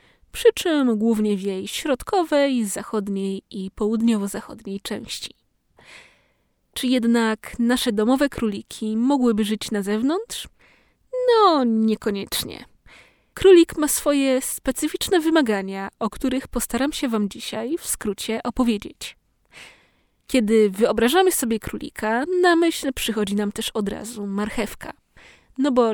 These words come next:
czym takie zwierzę się żywi, jeśli nie marchwią? Być może was zaskoczę, ale domowe króliki są bardzo podatne na cukrzycę, a marchew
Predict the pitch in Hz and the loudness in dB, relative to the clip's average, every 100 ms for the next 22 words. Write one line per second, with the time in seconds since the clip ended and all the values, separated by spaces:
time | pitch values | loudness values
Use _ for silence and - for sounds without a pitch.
0 | - - 359 330 - 202 196 202 202 - | 0 0 2 0 -4 -6 -2 -2 -4 -6
1 | 196 180 196 190 208 254 294 214 - 226 | -6 -4 -4 -4 -4 0 2 2 0 -2
2 | 202 220 196 196 202 185 - - - _ | -2 -4 -4 -2 -2 -4 -12 -14 -16 _
3 | _ _ _ - - _ _ _ - 226 | _ _ _ -20 -20 _ _ _ -4 -2
4 | - 285 262 226 208 196 - 196 233 - | 4 4 6 4 2 0 -4 -2 -2 0
5 | - 220 - - 220 - 214 208 190 202 | 0 0 -2 -6 -8 -4 0 0 2 2
6 | 277 359 - 233 208 - 226 254 - 214 | 4 2 0 -4 -4 -8 -6 -4 -2 0
7 | 208 190 190 185 202 220 254 277 208 - | 0 -2 -4 -4 -2 -2 0 0 0 -2
8 | 202 202 - 220 - 214 - - - - | -4 -4 -6 -8 -6 -8 -8 -12 -14 -20
9 | - - _ _ 214 202 226 330 254 - | -20 -20 _ _ 0 2 2 4 2 2
10 | 202 214 - - | -2 -2 -4 -10